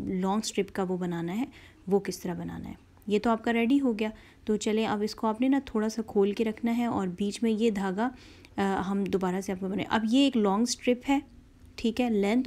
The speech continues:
और विड्थ मैं आपको बता देती हूँ। आप इसकी, अ, लेंथ और विड्थ को मेजर कर लें। तकरीबन थर्टी,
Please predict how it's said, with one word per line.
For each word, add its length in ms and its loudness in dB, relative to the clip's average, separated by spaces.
और 100 0
विड्थ 380 0
मैं 80 0
आपको 240 -4
बता 280 -2
देती 260 -2
हूँ। 200 0
आप 160 0
इसकी, 440 0
अ, 140 -2
लेंथ 360 2
और 200 0
विड्थ 280 -2
को 120 -2
मेजर 340 0
कर 160 0
लें। 200 0
तकरीबन 400 4
थर्टी, 640 2